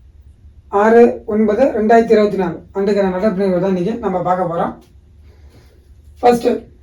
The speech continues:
திருவள்ளுவர் கலாச்சார மையம். என்னன்னா, திருவள்ளுவர் கலாச்சார மையம் எங்க தொடங்குறாங்க அந்த மையத்தை பார்த்தீங்கன்னா, சிங்கப்பூர்ல தொடங்குறாங்க. அதாவது, திருவள்ளுவர் கலாச்சார மையம் டப்புன்னு வந்து நம்ம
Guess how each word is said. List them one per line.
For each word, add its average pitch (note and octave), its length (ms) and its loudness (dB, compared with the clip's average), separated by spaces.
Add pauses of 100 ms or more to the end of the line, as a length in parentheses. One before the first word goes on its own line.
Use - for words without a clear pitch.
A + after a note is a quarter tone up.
(1200)
திருவள்ளுவர் C#4 680 6
கலாச்சார B3 520 6
மையம். G3 460 0 (1160)
என்னன்னா, G#3 360 0 (920)
திருவள்ளுவர் C4+ 640 4
கலாச்சார A#3+ 480 2
மையம் F#3+ 380 -4 (380)
எங்க C4+ 600 2 (520)
தொடங்குறாங்க G#3+ 460 2
அந்த F3+ 340 0
மையத்தை G#3 380 -2
பார்த்தீங்கன்னா, F#3 380 -6
சிங்கப்பூர்ல A#3 460 -2
தொடங்குறாங்க. F3 480 -8 (840)
அதாவது, B3 340 4
திருவள்ளுவர் C4 420 4
கலாச்சார A#3 300 0
மையம் A3 300 0
டப்புன்னு G#3+ 240 -2
வந்து A3 160 0
நம்ம G3+ 260 0